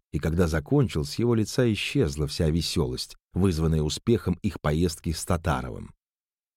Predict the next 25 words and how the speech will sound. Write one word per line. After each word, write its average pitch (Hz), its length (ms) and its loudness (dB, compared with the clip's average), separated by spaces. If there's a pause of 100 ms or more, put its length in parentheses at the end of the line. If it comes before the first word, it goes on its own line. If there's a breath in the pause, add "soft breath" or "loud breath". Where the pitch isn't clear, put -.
(160)
"Что - 240 -2
это 156 160 0
такое, 107 380 2
Макар? 69 460 -2 (120)
Я 71 140 0
не 73 100 -2
понимаю". 76 520 0 (560)
"Я - 220 0
тоже 87 340 2
не 80 100 4
сразу 73 380 0
догадался. 73 640 -2 (260)
Смотри, 90 480 0 (420)
сообщение 139 540 0
состоит 95 580 0
из 104 160 0
пяти 78 300 0
частей. 80 560 -2 (120)
Не 87 200 2
из 73 100 -6
трёх 165 300 2
предложений, 73 540 2
как - 200 -6
может 78 260 0
показаться, 73 640 -2